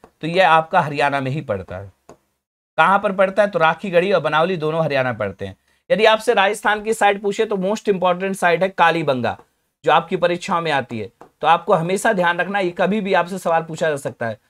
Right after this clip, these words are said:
तो कालीबंगा नामक साइट जो है ये कहाँ पर पड़ती है? आपकी राजस्थान में लोकेटेड है। कालीबंगा इंपॉर्टेंट है, आपसे पूछा जाएगा।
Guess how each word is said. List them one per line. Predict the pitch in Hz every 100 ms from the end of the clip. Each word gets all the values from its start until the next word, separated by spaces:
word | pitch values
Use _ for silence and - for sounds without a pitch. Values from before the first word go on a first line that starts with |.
| - -
तो | 165
कालीबंगा | 185 185 220 240 214 202 202
नामक | 185 185
साइट | 175 180 165
जो | 143 156
है | 180
ये |
कहाँ | 170 160 170
पर | 170
पड़ती | 160 156 160 175
है? | 254 - - -
आपकी | 156 - 180
राजस्थान | 156 156 - 143
में | 170 240
लोकेटेड | 170 143 135 123
है। | 127
कालीबंगा | 113 147 170 156 123 104
इंपॉर्टेंट | 95 143 185 190 196 220 220
है, | 226
आपसे | 185 -
पूछा | 170 190 214
जाएगा। | 202 202 226